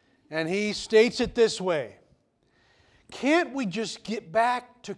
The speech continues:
Christmas the way it was meant to be, Grinchless?"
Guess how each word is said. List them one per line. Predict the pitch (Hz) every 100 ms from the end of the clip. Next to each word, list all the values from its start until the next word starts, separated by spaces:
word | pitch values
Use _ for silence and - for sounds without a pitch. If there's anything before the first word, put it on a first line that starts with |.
| -
Christmas | - 277 277 - 294 277 - - - _ _ _ _ _ -
the |
way | 202 226 240
it | 202
was | 196 180
meant | 180 180 220 320 320
to | 311
be, | 277 285 294 294 269 226 - _ _ _ _ _ _ _ _ _
Grinchless?" | 185 202 339 349 - 359 349 - - -